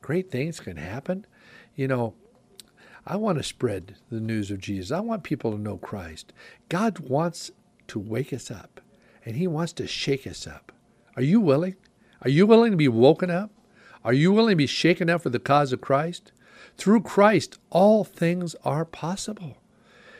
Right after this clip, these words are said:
You go on your own, you try to handle life, you'll eventually fall flat as a pancake.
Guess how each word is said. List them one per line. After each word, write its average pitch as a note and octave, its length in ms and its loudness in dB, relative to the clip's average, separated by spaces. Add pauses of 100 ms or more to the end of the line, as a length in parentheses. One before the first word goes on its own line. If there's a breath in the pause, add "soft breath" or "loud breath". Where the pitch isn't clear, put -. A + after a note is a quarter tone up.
(180 soft breath)
You D3 200 -2
go D#3+ 140 6
on D#3+ 100 6
your C#3+ 140 4
own, D3+ 220 4
you A#2+ 80 0
try C#3+ 240 4
to C3+ 80 2
handle C3+ 340 0
life, C#3+ 400 0
you'll A#2+ 240 2
eventually G2 760 -4 (220 soft breath)
fall A#2 340 0
flat F3 440 4
as F3+ 100 -4
a E3 60 -8
pancake. G#2 680 -4